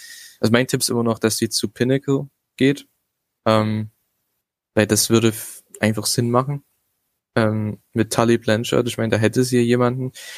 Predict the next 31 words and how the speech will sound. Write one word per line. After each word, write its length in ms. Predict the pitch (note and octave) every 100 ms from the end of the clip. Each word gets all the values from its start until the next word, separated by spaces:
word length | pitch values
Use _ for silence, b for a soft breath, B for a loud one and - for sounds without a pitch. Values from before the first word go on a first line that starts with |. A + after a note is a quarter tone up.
| B
den 100 | B2
man 100 | A#2
auch 140 | A2 -
ernst 380 | A2+ B2+ - D3+
nehmen 240 | D3+ D3+
kann 180 | D3+ D#3
als 200 | D3 -
Manager, 280 | D3 D3 C3+
weil 120 | A#2
ganz 200 | A2+ A2+
ehrlich, 240 | A#2+ A#2
Ricky 220 | A#2+ A#2+ B2
Guerrero 500 | A2+ A2+ A#2 A#2+ - _ _ -
kann 220 | - A#2
ich 160 | A#2+
nicht 140 | B2 -
ernst 300 | A#2 C3+ -
nehmen. 220 | D3 D3+ _ B B B B B _ -
Und 280 | A#2+ A#2 A2+
Matt 200 | A2+ A#2
Hardy 340 | A2+ A#2+ A#2+
ist 220 | A#2 -
halt, 280 | A2+ A2+ A2 - - - -
ja, 400 | - E2 A#2 A2+
auch 100 | C3
so 180 | - -
noch 200 | A#2 -
halb 240 | G#2+ A#2+ A#2
Wrestler, 400 | A#2+ - - -
von 160 | G2
daher, 400 | A2 A2 A2+ A2